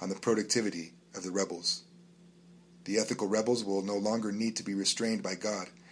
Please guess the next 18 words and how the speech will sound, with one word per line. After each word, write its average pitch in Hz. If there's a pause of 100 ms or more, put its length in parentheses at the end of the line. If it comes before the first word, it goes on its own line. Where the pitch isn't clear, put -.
(120)
in 92
the 95
working 107
out 107
of 92
their 95
anti-God 95
presuppositions. 92 (840)
God's 101
restraint 110 (460)
and -
his 92
gifts 113
to 98
the 95
rebels 104 (100)
then 101
cease. -